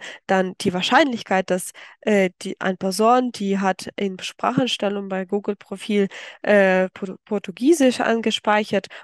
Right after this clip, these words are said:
und befindet sich in Deutschland, dann, <laughs> ähm, ja, also man muss schon das aufrechnen. Dann kann man, kann, bei solche Fälle dann die Kampagne kann ein bisschen, ja, äh, also nicht so schnell,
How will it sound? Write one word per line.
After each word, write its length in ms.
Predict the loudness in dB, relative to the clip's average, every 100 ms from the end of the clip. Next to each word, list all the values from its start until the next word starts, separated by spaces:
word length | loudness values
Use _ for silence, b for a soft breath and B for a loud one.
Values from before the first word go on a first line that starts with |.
| _
und 120 | -10
befindet 500 | -10 0 0 2 -2
sich 200 | -4 -4
in 120 | -6
Deutschland, 580 | 2 2 2 0 -2 -2 B B B
dann, 220 | 2 2 2
<laughs> 400 | 0 2 2 0 B B B -4
ähm, 400 | 0 2 0 -6
ja, 320 | -4 0 0
also 340 | 0 -2 -2 -4
man 240 | -6 -6 -6
muss 220 | -10 -8
schon 180 | -6 -4
das 240 | -6 -6 -4
aufrechnen. 640 | -2 -2 -6 -8 -8 -8 -6
Dann 220 | -6 -8 -8
kann 220 | 0 2
man, 240 | 4 2 -2 B B 2 2
kann, 360 | 2 2 0 4
bei 160 | 4
solche 280 | 6 2 0
Fälle 280 | 2 4 4
dann 200 | 0 -6
die 100 | -10
Kampagne 480 | -12 -10 -6 -4 -4
kann 180 | -4 -8
ein 100 | -4
bisschen, 460 | -4 -4 -2 -2 -4 B B B B
ja, 280 | -2 2 2 0 _ -2
äh, 220 | 2 2
also 380 | 0 0 -2 -4 _
nicht 260 | -8 -6 -6
so 200 | -6 -6
schnell, 540 | -6 -4 0 2 2